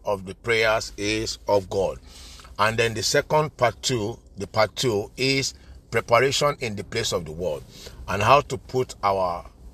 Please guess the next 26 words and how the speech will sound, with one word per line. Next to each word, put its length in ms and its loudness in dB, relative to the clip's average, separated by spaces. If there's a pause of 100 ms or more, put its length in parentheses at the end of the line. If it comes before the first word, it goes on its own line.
(120)
uh, 480 -2 (540)
our 220 4
things 480 0
in 240 -4
order 360 4
in 120 -6
the 80 -6
place 260 -2
of 160 -4
prayer. 320 -4 (260)
And 140 0
I 60 6
cited 560 2
the 120 0
example 460 0
of 80 2 (100)
Elijah 720 0 (640)
or 180 2
Elijah 680 2 (800)
and 380 0
the 140 0
prophets 500 2
of 180 2
Baal, 300 0 (420)
how 640 8
Elijah 680 2